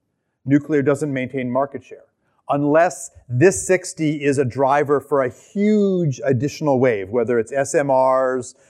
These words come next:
um, traveling wave, liquid, whatever the technology is, it,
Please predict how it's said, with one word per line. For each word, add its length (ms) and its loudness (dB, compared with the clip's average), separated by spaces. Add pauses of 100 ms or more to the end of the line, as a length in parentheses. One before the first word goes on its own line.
(160)
um, 340 2 (180)
traveling 500 2
wave, 380 2
liquid, 280 -2
whatever 460 2
the 100 0
technology 800 0
is, 260 -8 (1200)
it, 460 -2